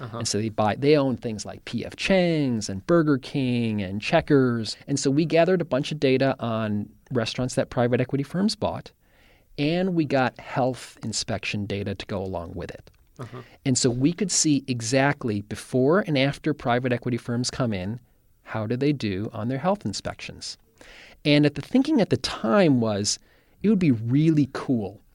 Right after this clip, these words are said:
Speaker 2: if we could write a paper that said private equity comes in and the rats follow right after.
Speaker 1: Yeah.
Speaker 2: You know, if we found something like that.
Speaker 1: Do you know how many retweets you would get from a certain type of people in the United
Speaker 2: I mean,
Speaker 1: States?
Speaker 2: that's
Speaker 1: You would be their hero.
Speaker 2: what I had in my
Speaker 1: So,
Speaker 2: head.
Speaker 1: so much motivated confirmation bias would exist
Speaker 2: Private
Speaker 1: there.
Speaker 2: equity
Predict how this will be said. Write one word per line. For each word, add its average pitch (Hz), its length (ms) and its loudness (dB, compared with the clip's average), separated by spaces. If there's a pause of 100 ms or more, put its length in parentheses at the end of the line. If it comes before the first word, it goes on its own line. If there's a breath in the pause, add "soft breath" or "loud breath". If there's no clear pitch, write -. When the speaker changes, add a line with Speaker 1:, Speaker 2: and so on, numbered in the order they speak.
(720)
Speaker 2:
if 135 220 -2
we 147 320 2
could 113 260 -2
write 120 180 4
a 113 40 4
paper 113 380 -2
that 95 160 -6
said 101 220 -2
private 139 380 4
equity 156 280 4
comes 156 380 2
in 139 280 4
and 113 140 0
the 95 80 -2
rats 104 420 0
follow 113 760 2
right 98 200 -4
after. 95 380 -6
Speaker 1:
Yeah. 113 220 -8 (160)
Speaker 2:
You 131 80 2
know, 117 60 4
if - 80 0
we 131 80 6
found 120 360 6
something 98 320 0
like 87 220 -6
that. 87 300 -8 (180)
Speaker 1:
Do 120 120 -6
you 123 60 -2
know 113 80 -2
how 110 160 0
many 110 180 -4
retweets 113 540 -6
you 120 80 -4
would 113 120 -6
get 110 180 -8
from 110 160 -6
a 104 60 -6
certain 110 380 -6
type 107 260 -4
of 104 140 -14
people 113 280 -4
in 110 60 -4
the 110 80 -6
United 110 280 -4
Speaker 2:
I - 40 -4
mean, 160 100 -4
Speaker 1:
States? 127 220 -4
Speaker 2:
that's 147 180 2
Speaker 1:
You 135 60 4
would 131 100 2
be 143 120 2
their 117 180 -2
hero. 139 440 2
Speaker 2:
what 104 360 6
I 131 140 0
had 117 320 4
in 113 100 4
my 113 80 4
Speaker 1:
So, 135 140 6
Speaker 2:
head. 127 380 4
Speaker 1:
so 139 240 0
much 127 180 -2
motivated 113 400 -2
confirmation 107 520 -6
bias 107 280 -6
would - 100 -10
exist 107 140 -10
Speaker 2:
Private 160 280 6
Speaker 1:
there. 147 100 8
Speaker 2:
equity 139 360 4